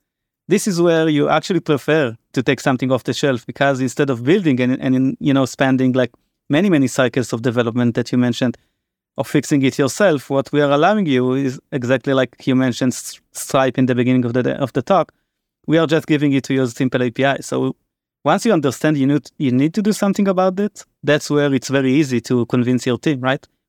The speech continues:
Once the security team, for example, or the privacy team give you the list of requirements, or maybe you as, like, V P R and D or lead architect, you understand that you have to do something about it.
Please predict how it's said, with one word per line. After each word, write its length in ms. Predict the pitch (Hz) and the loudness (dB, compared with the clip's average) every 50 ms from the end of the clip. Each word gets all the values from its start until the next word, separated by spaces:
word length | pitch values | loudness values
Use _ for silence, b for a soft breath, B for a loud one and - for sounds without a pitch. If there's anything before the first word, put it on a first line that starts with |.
| _ | _
Once 200 | - 139 147 147 | 0 0 0 0
the 80 | - 156 | 0 -2
security 520 | - - 147 - - 165 175 190 196 - | -2 -2 -4 -2 0 2 2 2 2 0
team, 160 | 190 185 196 175 | -2 -2 -2 0
for 140 | - 180 | 0 0
example, 460 | 165 151 135 135 131 123 - 135 123 123 | -2 0 0 -2 -2 -2 0 0 0 0
or 100 | 120 117 | 0 -2
the 100 | 120 113 | -2 -4
privacy 420 | - - 139 147 151 156 - 147 | -2 0 0 0 0 -2 -4 -6
team 200 | 123 - 135 127 | -4 -2 0 0
give 160 | 123 135 143 | 2 0 0
you 120 | 139 139 127 | 0 0 0
the 100 | 123 127 | 0 0
list 180 | 131 127 - | -2 -2 -2
of 140 | 143 123 - | -4 -4 -4
requirements, 580 | 131 117 - 139 139 143 143 135 127 123 - - | -6 -6 -2 0 0 0 2 0 -2 -4 -4 -4
or 80 | 131 | -2
maybe 380 | 135 165 185 180 202 202 190 - _ _ _ _ _ _ _ _ _ _ _ _ _ | 0 0 0 0 -2 -2 -4 -6 _ _ _ _ _ _ _ _ _ _ _ _ _
you 240 | - 156 190 202 190 | -2 0 2 4 4
as, 180 | 170 147 127 123 | 2 2 0 -2
like, 220 | 143 139 135 - _ _ _ _ _ _ _ - | -2 -2 -2 -2 _ _ _ _ _ _ _ -10
V 180 | - 131 139 139 | -4 0 0 0
P 120 | - 151 | 2 2
R 140 | 143 143 139 | 2 2 2
and 140 | 139 135 127 | 2 0 2
D 240 | 131 131 131 127 127 | 2 2 2 2 2
or 240 | 127 127 127 127 - _ _ _ _ _ - | 0 0 -2 -4 -8 _ _ _ _ _ -4
lead 200 | - 135 139 135 | 0 2 2 4
architect, 520 | 135 143 151 - 165 - - 123 - - - | 2 2 0 -2 -4 -4 -4 -6 -4 0 0
you 80 | 165 | 2
understand 480 | 202 196 170 160 - - - 160 165 147 | 2 2 0 -2 -2 0 0 0 0 0
that 100 | 131 - 139 | -2 0 0
you 40 | |
have 100 | 139 143 | -2 0
to 100 | - - | -2 -4
do 80 | 139 143 | -6 -6
something 400 | 123 - 165 165 185 185 185 147 | -4 -2 0 0 0 0 -2 -2
about 260 | 135 120 120 117 120 | 0 0 0 0 0
it. 140 | 127 131 - | -4 -6 -6